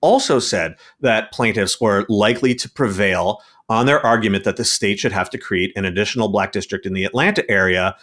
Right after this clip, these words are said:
That judge, though, put his own ruling on pause because he basically knew that the Supreme Court was going to tell him, "No, you can't order a new map to be put in place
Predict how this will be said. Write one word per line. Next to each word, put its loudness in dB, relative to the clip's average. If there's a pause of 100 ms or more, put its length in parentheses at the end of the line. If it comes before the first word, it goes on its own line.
(300)
That 2
judge, 0
though, 2
put -6
his -2
own 4
ruling 4
on -2
pause 0 (360)
because 2
he 4
basically 4
knew 4
that 0
the -2
Supreme -2
Court 4 (220)
was 4
going 0
to -2
tell 2
him, 0
"No, 4
you 0
can't -2
order 4
a 0
new 2
map 0
to -14
be -4
put -4
in -4
place -4